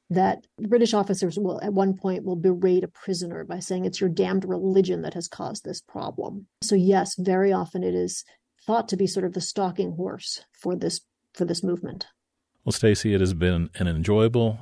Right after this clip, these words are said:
Speaker 2: couple of episodes with you. I want to thank you so much for giving so much time to me and our audience to discuss your new book. It is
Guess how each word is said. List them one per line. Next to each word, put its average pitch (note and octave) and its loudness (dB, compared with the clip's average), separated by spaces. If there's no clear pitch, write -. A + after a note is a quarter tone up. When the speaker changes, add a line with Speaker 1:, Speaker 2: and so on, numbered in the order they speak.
Speaker 2:
couple A#2+ 2
of F2+ 2
episodes A#2+ 2
with A#2 2
you. C3 0
I F#2+ -2
want G2 4
to - -2
thank F2+ -2
you F2 0
so - 0
much F#2 2
for F2+ -2
giving E2+ 0
so - -2
much D#2+ 0
time D#2+ -2
to - -4
me D#2 0
and D2+ 0
our C#2 -2
audience D#2 0
to F2 -2
discuss D2 0
your D2 -2
new C2+ -2
book. C2 -4
It C2 -4
is - -8